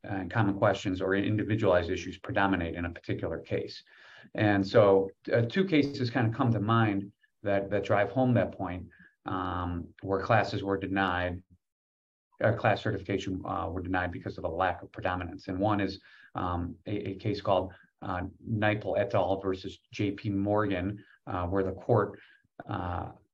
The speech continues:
credited the lack of a reliable methodology for calculating damages through common proof, uh, as a,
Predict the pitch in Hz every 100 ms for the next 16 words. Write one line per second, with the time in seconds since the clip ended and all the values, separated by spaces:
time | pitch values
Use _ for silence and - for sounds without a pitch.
0 | _ _ _ - - 123 117 110 101 101
1 | 98 98 - 98 95 95 95 98 98 98
2 | 95 98 98 98 95 95 98 95 95 92
3 | - 104 92 101 92 90 87 98 107 101
4 | 92 85 85 - - - 95 90 87 -
5 | 123 110 - - - - _ - 90 85
6 | - - - 110 98 98